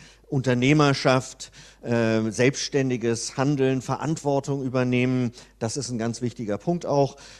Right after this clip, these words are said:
Äh, Innovation sollte nicht nur von den Leuten, äh, gemacht werden, die Innovation auf der Visitenkarte haben.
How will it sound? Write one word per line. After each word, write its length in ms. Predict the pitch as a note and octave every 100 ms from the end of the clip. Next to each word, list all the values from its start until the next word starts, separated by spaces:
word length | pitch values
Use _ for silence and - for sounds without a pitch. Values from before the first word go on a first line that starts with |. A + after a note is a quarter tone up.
| _
Äh, 260 | B2+ B2 A#2+
Innovation 680 | C3+ D3+ C3 B2 - C3+ C3+
sollte 280 | A#2+ A#2 A#2+
nicht 440 | B2 D3+ D#3+ -
nur 340 | C3 C#3+ D3+ C#3+
von 240 | C3+ B2
den 240 | B2 B2
Leuten, 640 | B2+ A#2 A#2+ - A#2 A2+ G#2+ - - -
äh, 440 | A#2+ A2+ A2 G#2+
gemacht 460 | B2 A2 A2 - B2+
werden, 280 | A#2+ A2
die 160 | G#2+ G#2+
Innovation 480 | A#2+ A2+ A2 B2 A#2
auf 80 | G#2+
der 160 | G#2+
Visitenkarte 800 | A2 A#2+ C#3+ A#2+ - D#2+ E2 E2
haben. 300 | D2 C#2+